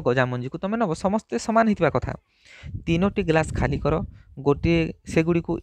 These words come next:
ଏ, ବି, ସି କରି ଚିହ୍ନଟ କର। ଗୋଟିଏ ଗ୍ଲାସ୍କୁ ଏ ନାଁରେ ନାମିତ କର, ଗୋଟିଏକୁ ବି,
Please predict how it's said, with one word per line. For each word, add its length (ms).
ଏ, 160
ବି, 260
ସି 200
କରି 160
ଚିହ୍ନଟ 380
କର। 200
ଗୋଟିଏ 300
ଗ୍ଲାସ୍କୁ 400
ଏ 140
ନାଁରେ 300
ନାମିତ 320
କର, 220
ଗୋଟିଏକୁ 480
ବି, 160